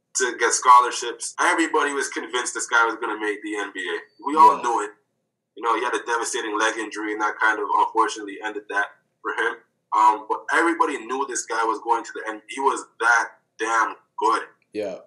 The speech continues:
Speaker 1: You know, he's six-foot-five, super athletic, just dunking on people. It was like, it was like I was watching an N B A player in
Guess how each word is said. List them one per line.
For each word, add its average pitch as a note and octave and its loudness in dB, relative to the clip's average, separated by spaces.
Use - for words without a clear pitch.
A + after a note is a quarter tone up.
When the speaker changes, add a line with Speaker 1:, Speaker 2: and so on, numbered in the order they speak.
Speaker 1:
You G2+ -10
know, A2+ 4
he's G2+ 0
six-foot-five, A#2+ 2
super - 0
athletic, A2+ 0
just - -4
dunking - 6
on - 8
people. F#4 0
It - 4
was - 2
like, A#2 2
it - -16
was B2+ -2
like C#3 2
I - 2
was - -2
watching D#3 6
an B2 -8
N C3+ 2
B C3 0
A A#2 -2
player A#2 2
in F#2+ -4